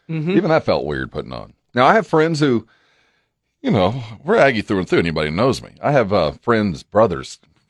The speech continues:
Speaker 2: companions, blood, who've had kids go to that other school.
Speaker 1: Mm-hmm.
Speaker 2: And I'll
Speaker 1: I know
Speaker 2: see
Speaker 1: you
Speaker 2: them.
Speaker 1: have family at that
Speaker 2: And
Speaker 1: other
Speaker 2: I'll,
Speaker 1: school.
Speaker 2: and my, now, my brother, he lost one.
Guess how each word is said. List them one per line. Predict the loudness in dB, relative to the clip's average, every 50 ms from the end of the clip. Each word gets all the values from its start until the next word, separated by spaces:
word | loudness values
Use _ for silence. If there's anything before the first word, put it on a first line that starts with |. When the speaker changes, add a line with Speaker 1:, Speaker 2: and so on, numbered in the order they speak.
| _ -18
Speaker 2:
companions, | -18 -16 -10 -8 -6 -6 -4 -6 -8 -10 -16 -20 -20
blood, | -18 -6 0 4 4 4 4 2 -4 -10 -8 -4
who've | -2 0 2
had | 2 2 0 0
kids | 0 0 0 0 0 -2
go | -2 0 0 0
to | 0
that | 0 -2 -2
other | -2 -2 -2 -4
school. | -8 -10 -10 -8 -6 -6 -6 -8 -6
Speaker 1:
Mm-hmm. | -4 -2 0 0 2 0 0 0 -2 -4 -4 _ _ _ _ _ _ _ _ _ _ -2
Speaker 2:
And | 0 2
I'll | 2 4
Speaker 1:
I | 4
know | 4 4
Speaker 2:
see | 4 4 4
Speaker 1:
you | 4
Speaker 2:
them. | 4 4
Speaker 1:
have | 4 2 0
family | 0 0 0 0 -2 -2 -2 -2
at | -4 -4
that | -4 -2 0 2 2
Speaker 2:
And | 2 4
Speaker 1:
other | 4
Speaker 2:
I'll, | 4 4
Speaker 1:
school. | 4 2 0 2
Speaker 2:
and | 2 4
my, | 4 4 4 2
now, | 2 0 2 2 4
my | 4 4 4 4
brother, | 4 4 6 6 6 6 4 2 0 0 -6 _ _ _ _ _ _ _ _ _ _ _ _ _ _ _ _ _ _ _ _ _ _ -8
he | -2 0 4
lost | 6 6 6 6 4 2 -2 -10
one. | -12 -12 -14 -16 -20